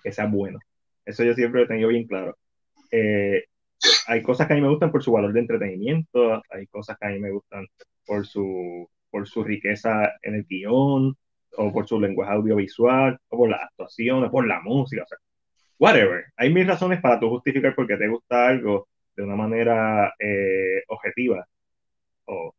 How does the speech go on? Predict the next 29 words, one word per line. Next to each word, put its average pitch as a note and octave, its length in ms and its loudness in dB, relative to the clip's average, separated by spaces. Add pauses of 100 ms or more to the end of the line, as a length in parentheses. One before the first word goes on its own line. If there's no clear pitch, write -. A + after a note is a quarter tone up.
(100)
dentro G#2+ 340 -6
de G2+ 60 -2
la F#2+ 40 -6
subjetividad G2 540 -8
de G2+ 140 -6
todo. G2 280 0 (1700)
Y C3+ 80 -6
si C#3 140 2
a C#3 80 4
este, E3+ 240 0
este G3 220 -6
no G#3 120 -2
le G3+ 120 -2
gusta, F3 600 -2 (340)
pues D#3 240 -2
está G3 120 -10
bien F#3 300 -4
que F3+ 100 -4
sigan C3 200 0
haciendo D#3+ 280 -4
sus F3+ 100 -6
películas, C#3+ 400 0
también G2+ 260 -4
las A2 80 -4
voy B2+ 120 4
a D3+ 60 4
apoyar. C3+ 400 2
O - 420 -20
sea, G#2+ 300 -2